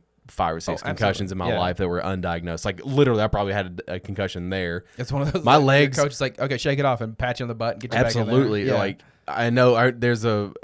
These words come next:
Speaker 1: I was playing basketball one time, and I went to go get a rebound, and someone took my legs out from under me, and I f-,
Speaker 2: Oh,
Speaker 1: yeah,
Speaker 2: man,
Speaker 1: and I
Speaker 2: yeah.
Speaker 1: basically folded like an accordion. I had a
Speaker 2: <laughs>
Speaker 1: motorcycle land on
Speaker 2: Dude.
Speaker 1: top of me when I was jumping a tabletop.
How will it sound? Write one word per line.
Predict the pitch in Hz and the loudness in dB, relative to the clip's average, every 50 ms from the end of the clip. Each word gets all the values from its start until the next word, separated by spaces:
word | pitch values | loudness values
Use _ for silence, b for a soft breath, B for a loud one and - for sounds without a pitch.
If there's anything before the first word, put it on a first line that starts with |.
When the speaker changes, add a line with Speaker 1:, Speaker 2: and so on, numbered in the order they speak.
| - _ | -12 _
Speaker 1:
I | - | -4
was | 113 110 - | -2 -2 0
playing | - 131 117 | 2 0 2
basketball | 104 104 101 107 120 - - 117 107 101 | 2 2 2 2 0 0 0 0 2 2
one | 104 104 | 2 0
time, | 101 110 | 0 0
and | 101 104 | 0 0
I | |
went | 104 107 104 | 0 0 0
to | 113 | -2
go | 107 | -2
get | 101 101 92 | -2 -2 -2
a | 92 | -2
rebound, | 95 113 120 110 101 98 95 | -2 -2 -2 -2 -2 -4 -4
and | 98 - | -4 -4
someone | - 104 92 | -4 -2 -2
took | 107 85 | -2 -4
my | 90 | -4
legs | 90 95 104 120 117 | -2 0 0 0 0
out | 107 92 76 | 0 -2 -2
from | 98 92 | -2 -4
under | 90 87 85 85 | -4 -2 -4 -4
me, | 87 92 107 | -4 -4 -4
and | 107 | -4
I | 92 | -4
f-, | 85 - | -6 -6
Speaker 2:
Oh, | - - 139 127 120 - - | -6 -6 -6 -6 -6 -8 -8
Speaker 1:
yeah, | - 107 | -6 -4
Speaker 2:
man, | 110 101 98 | -2 0 0
Speaker 1:
and | 107 107 | 0 0
I | 110 | 2
Speaker 2:
yeah. | 120 113 | 2 4
Speaker 1:
basically | 123 117 110 - 104 | 2 4 2 0 -4
folded | - - - 110 107 98 98 | -2 0 0 0 2 2 0
like | 95 98 | 0 0
an | 95 87 | 0 -2
accordion. | 90 - - 120 117 107 92 87 90 95 110 b b b b b b b b b b b - | -4 -4 -2 -2 -2 -2 -2 -4 -4 -4 -6 b b b b b b b b b b b -2
I | 101 | 2
had | 117 120 | 2 4
a | 107 101 | 4 4
Speaker 2:
<laughs> | 104 | 6
Speaker 1:
motorcycle | 110 127 139 147 147 147 - 113 113 110 113 110 107 | 8 8 8 8 6 6 4 4 4 4 2 0 2
land | 107 117 120 127 131 123 120 | 2 4 4 4 4 2 2
on | 117 113 | 0 -2
Speaker 2:
Dude. | 113 | -2
Speaker 1:
top | - 120 120 131 139 135 | 0 4 6 6 6 6
of | 135 113 104 | 4 0 0
me | 110 107 | 0 0
when | 107 104 101 | 0 0 0
I | |
was | 101 101 | -2 -2
jumping | 101 113 98 98 95 | -2 -2 -2 -2 -4
a | 92 | -4
tabletop. | 87 113 117 120 123 107 90 - 101 85 85 87 113 - | -2 0 0 0 0 -2 -6 -4 -2 -2 -2 -2 -2 -4